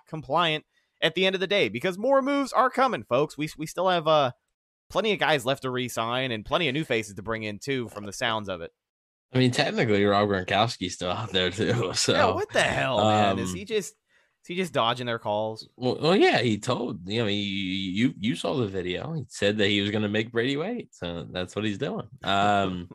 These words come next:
Speaker 1: <laughs>
Speaker 2: I guess. I, I don't know. Um, yeah, but obviously we'll have to see what happens with Ndam-, uh, Ndamukong Suh, Jason Pierre-Paul. Those are, Rob Gronkowski, Suh, Pierre-Paul. Those are really the only three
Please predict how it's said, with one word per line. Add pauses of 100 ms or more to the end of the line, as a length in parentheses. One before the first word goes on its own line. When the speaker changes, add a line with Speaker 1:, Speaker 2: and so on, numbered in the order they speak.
(380)
Speaker 1:
<laughs>
Speaker 2:
I
guess.
I,
I
don't
know. (100)
Um, (180)
yeah,
but
obviously
we'll
have
to
see
what
happens
with
Ndam-, (160)
uh,
Ndamukong
Suh,
Jason
Pierre-Paul. (540)
Those
are,
Rob
Gronkowski,
Suh,
Pierre-Paul.
Those
are
really
the
only
three